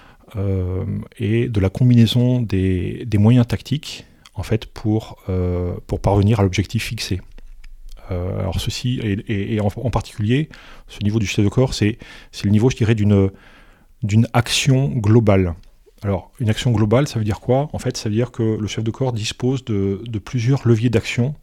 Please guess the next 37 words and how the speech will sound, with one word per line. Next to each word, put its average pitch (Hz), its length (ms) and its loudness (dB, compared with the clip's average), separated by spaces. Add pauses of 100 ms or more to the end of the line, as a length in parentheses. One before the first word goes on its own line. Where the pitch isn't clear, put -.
(540)
qu'il - 240 -6
utilise 101 300 0
tour 98 160 0
à 90 60 4
tour, - 440 -2
ou 104 220 -2
en - 20 6
les 98 80 4
combinant, 110 560 2
euh, 92 640 -4
de 98 80 -4
manière 95 220 0
différente 107 340 -2
en 101 60 -2
fonction - 280 -4
de, 90 480 0
de 98 120 -2
la 87 80 -4
période, 127 340 -2 (800)
euh, 95 140 -4
des 92 100 -4
différentes 92 280 -4
phases 98 120 0
de 92 60 -4
l'opération, 95 420 -2 (420)
voilà, 92 140 0
pour - 160 0
arriver 104 240 0
à 107 60 0
ses - 160 -6
fins. - 180 -6 (880)
Alors, 90 220 -6
il - 60 -2
y - 20 4
a - 20 4
les 92 80 2
moyens 98 320 6